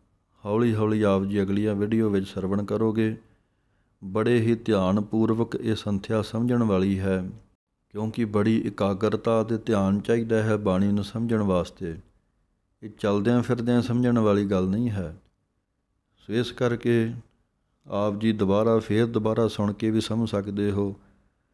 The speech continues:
ਅਤੇ ਹੋਰ ਸੰਗਤਾਂ ਦੇ ਨਾਲ ਵੀ ਸਾਂਝੀਆਂ ਕਰੋ, ਤਾਂ ਜੋ ਗੁਰਬਾਣੀ ਦਾ ਸੁੱਧ ਉਚਾਰਨ ਹੋ ਸਕੇ, ਗੁਰਬਾਣੀ ਦਾ ਸਤਿਕਾਰ ਹੋ ਸਕੇ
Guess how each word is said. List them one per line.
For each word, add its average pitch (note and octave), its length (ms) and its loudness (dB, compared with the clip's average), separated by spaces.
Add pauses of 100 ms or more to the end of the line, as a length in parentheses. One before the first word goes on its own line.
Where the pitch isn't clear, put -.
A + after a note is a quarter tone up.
(720)
ਅਤੇ A2+ 260 -2
ਹੋਰ A2 300 2
ਸੰਗਤਾਂ A2 480 -2
ਦੇ B2 140 4
ਨਾਲ A2 240 2
ਵੀ A2+ 120 2
ਸਾਂਝੀਆਂ A2 460 0
ਕਰੋ, G#2+ 260 2
ਤਾਂ G2 300 2
ਜੋ G2+ 180 2
ਗੁਰਬਾਣੀ G2 540 2
ਦਾ G2 380 2 (100)
ਸੁੱਧ A#2 360 -4
ਉਚਾਰਨ G2+ 520 -2
ਹੋ F#2+ 240 0
ਸਕੇ, G2+ 420 -4
ਗੁਰਬਾਣੀ F#2+ 540 0
ਦਾ G2 140 2
ਸਤਿਕਾਰ F#2+ 580 -2
ਹੋ G#2 120 2
ਸਕੇ G#2 480 -6